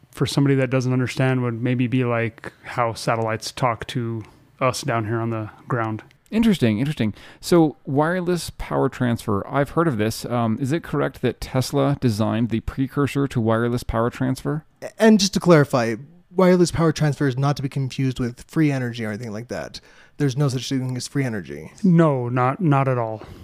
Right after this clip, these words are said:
Speaker 1: There is no free lunch, as many teachers like to say, right?
Speaker 2: Oh, yeah, yeah. Um, a-, absolutely. I was just thinking of the basic idea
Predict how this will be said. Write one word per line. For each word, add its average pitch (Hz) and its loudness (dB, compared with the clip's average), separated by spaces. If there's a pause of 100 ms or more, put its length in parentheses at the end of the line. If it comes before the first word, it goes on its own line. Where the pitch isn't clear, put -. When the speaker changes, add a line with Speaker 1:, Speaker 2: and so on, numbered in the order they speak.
(300)
Speaker 1:
There 143 4
is 139 2
no 139 2 (100)
free 143 2
lunch, 120 -4 (280)
as 120 -4 (460)
many 127 0
teachers 120 -4
like 117 -2
to - -8
say, 113 -6 (220)
right? 123 -4
Speaker 2:
Oh, 160 6
yeah, 127 0
yeah. 107 -2
Um, 110 -2
a-, 139 -6 (320)
absolutely. 123 0
I - -2
was 143 2
just 143 -2
thinking 135 0
of 117 2
the 110 2
basic 104 -2
idea 101 0